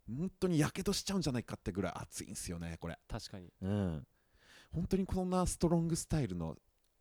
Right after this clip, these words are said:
Speaker 1: お風呂なんですけども。
Speaker 2: うんうん。
Speaker 1: あ、ロリポちゃんもよく行ったりするんだ。
Speaker 2: 結構仁王門湯は行くかな。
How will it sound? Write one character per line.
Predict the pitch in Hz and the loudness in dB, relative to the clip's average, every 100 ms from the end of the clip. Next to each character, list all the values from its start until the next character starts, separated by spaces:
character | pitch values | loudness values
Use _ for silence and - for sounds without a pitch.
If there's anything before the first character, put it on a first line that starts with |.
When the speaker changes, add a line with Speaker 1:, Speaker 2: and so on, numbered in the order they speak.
| - | 0
Speaker 1:
お | |
風 | 104 104 | 2 4
呂 | 85 | 0
な | |
ん | 76 | -4
で | 73 | -10
す | - | -10
け | |
ど | 73 | -8
も。 | 78 - | -8 -8
Speaker 2:
う | |
ん | 117 | -10
う | |
ん。 | 95 95 92 | -10 -12 -6
Speaker 1:
あ、 | 156 - | -6 -4
ロ | 131 | -2
リ | 156 | -2
ポ | 156 | 0
ち | |
ゃ | 156 | 0
ん | |
も | 147 | 2
よ | 151 | 0
く | 92 | -2
行 | - | -2
っ | |
た | 95 | -4
り | |
す | - | -4
る | 92 | -4
ん | 80 | -4
だ。 | 65 - _ - | -6 -12 _ -8
Speaker 2:
結 | 220 - | -8 -4
構 | 131 | -4
仁 | 120 127 | 0 0
王 | 131 | 2
門 | 131 117 | 2 2
湯 | |
は | 98 92 | 0 -4
行 | |
く | - - | -8 -12
か | |
な。 | 90 | -12